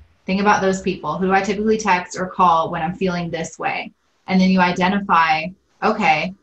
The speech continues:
who do I go to when I need financial advice? Who's my typical friend that I go to when I need financial advice? And then you decide, okay, well, maybe that's one of my board of directors as well. Then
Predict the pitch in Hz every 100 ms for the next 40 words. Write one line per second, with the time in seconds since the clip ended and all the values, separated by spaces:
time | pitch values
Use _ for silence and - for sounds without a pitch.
0 | _ - 294 339 277 214 196 185 190 -
1 | 185 175 175 185 185 185 185 190 170 165
2 | 170 160 151 139 90 196 - - - -
3 | 214 214 214 196 196 190 185 180 175 170
4 | 165 160 160 160 165 156 156 139 175 156
5 | - 165 156 151 147 143 135 185 - 180
6 | 170 165 151 170 170 160 160 226 202 170
7 | 170 180 180 170 165 170 - 175 160 160
8 | 151 160 156 151 147 - - 147 - 165
9 | 165 185 - _ _ _ _ _ 180 190
10 | 185 180 180